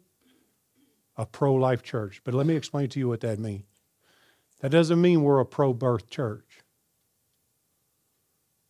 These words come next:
That means we're a pro-life church. From the moment of conception to the moment of ninety-year-old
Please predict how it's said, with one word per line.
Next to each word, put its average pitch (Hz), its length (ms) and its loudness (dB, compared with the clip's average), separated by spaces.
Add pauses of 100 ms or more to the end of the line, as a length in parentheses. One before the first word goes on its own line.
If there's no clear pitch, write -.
(500)
That 156 120 0
means 156 180 2
we're 143 220 2
a 113 60 -2
pro-life 143 680 2
church. 110 400 -10
From 127 220 -4
the 120 100 -2
moment 165 540 4
of 185 160 2
conception 190 720 -2 (1040)
to 151 140 -2
the 123 160 0
moment 180 640 4
of 117 560 0 (400)
ninety-year-old 175 1200 4